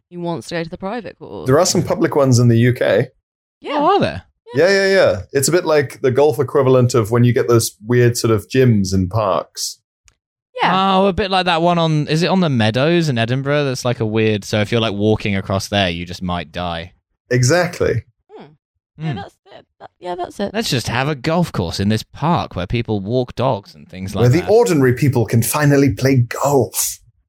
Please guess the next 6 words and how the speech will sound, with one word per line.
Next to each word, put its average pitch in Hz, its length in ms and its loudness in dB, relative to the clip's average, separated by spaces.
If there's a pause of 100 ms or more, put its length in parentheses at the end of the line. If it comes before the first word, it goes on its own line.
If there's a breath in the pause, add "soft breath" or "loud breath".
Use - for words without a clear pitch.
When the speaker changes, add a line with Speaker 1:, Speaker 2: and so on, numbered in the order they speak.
(120)
Speaker 3:
Hmm. 160 200 -12 (380)
And 113 100 -12
occasionally 160 640 -2 (100)
kill 175 200 2
each 98 180 -6
other. - 320 -20